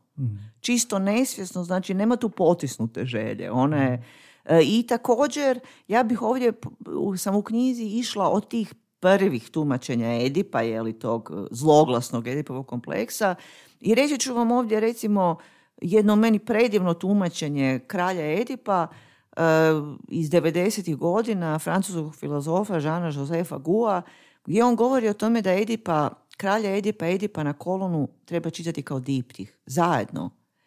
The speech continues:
Speaker 2: I onda
Speaker 1: Mhm.
Speaker 2: imate Kralja Edipa koji je na vrhuncu, on je kralj, on je vladar, sve ima, e, ništa se, nema pukotina u tom sepstvu. I onda imate Edipa na kolonu,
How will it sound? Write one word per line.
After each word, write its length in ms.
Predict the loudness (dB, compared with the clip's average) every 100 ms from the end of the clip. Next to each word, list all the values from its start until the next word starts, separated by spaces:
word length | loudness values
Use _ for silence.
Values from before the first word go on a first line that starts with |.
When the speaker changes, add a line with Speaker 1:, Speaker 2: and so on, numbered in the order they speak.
| _
Speaker 2:
I 120 | 2 4
onda 160 | 6
Speaker 1:
Mhm. 60 | 4
Speaker 2:
imate 280 | 2 0 -4
Kralja 500 | -2 0 2 0 0
Edipa 380 | 0 -2 -4
koji 220 | -6 -2 0
je 40 |
na 80 | 0
vrhuncu, 1000 | -2 -6 -2 0 0 -2 -6 -8 -8 -10 -16 -20 -4
on 200 | 0 2
je 80 |
kralj, 720 | 0 -2 0 2 2 0 -2 -6
on 280 | -6 -4 -2
je 340 | -2 0 -2 -4 -10 _
vladar, 800 | -6 0 4 6 4 2 0 0 -4 -12 _
sve 560 | -6 -2 0 2 2 2
ima, 640 | 0 0 0 2 0 0 -4
e, 140 | -8 -6 -4 -4 -6 -6
ništa 440 | 0 2 2 -2 -6
se, 200 | -4 -2
nema 240 | 0 -2
pukotina 800 | -4 -8 -4 0 2 2 -2 -2
u 60 | -2
tom 240 | -2 -2
sepstvu. 760 | -2 -4 -6 -6 -14 -14 -12 -12 _ _ _ -2
I 200 | 4 4
onda 320 | 4 2 0
imate 520 | 0 0 -2 -4 -4 -2
Edipa 420 | -4 -4 -6 -4
na 140 | -4
kolonu, 800 | -6 -6 -2 -2 0 0 -2 -4